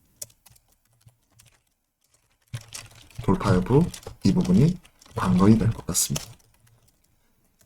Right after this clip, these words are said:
결론, 조정 시그널 관점에서 긍정적인 관점 계속해서 유지하고요. 그리고 현재 시장 파이어 확대,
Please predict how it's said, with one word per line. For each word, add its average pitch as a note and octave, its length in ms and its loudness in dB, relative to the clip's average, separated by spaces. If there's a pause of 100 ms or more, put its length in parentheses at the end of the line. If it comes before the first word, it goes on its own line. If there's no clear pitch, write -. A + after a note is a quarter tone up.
(540)
결론, B2 300 10 (500)
조정 G2+ 220 2
시그널 F#2+ 220 0
관점에서 G2+ 680 2 (2000)
긍정적인 G#2+ 500 6 (220)
관점 F#2+ 300 0
계속해서 F#2+ 400 -2
유지하고요. G#2+ 760 6 (320)
그리고 - 460 0 (280)
현재 A#2 440 4 (520)
시장 D#3 360 8 (800)
파이어 B2+ 300 8
확대, C#3+ 480 8